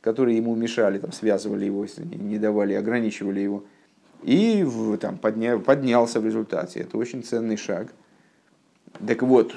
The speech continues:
у Рашби всё совсем по-другому. Потому что это как в кесар,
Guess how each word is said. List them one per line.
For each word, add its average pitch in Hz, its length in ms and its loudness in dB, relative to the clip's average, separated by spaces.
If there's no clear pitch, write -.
у 107 100 2
Рашби 131 540 4
всё 147 180 2
совсем 156 360 0
по-другому. 113 680 0
Потому - 160 -10
что 117 100 -2
это 123 160 0
как 156 240 0
в - 80 -18
кесар, 226 420 0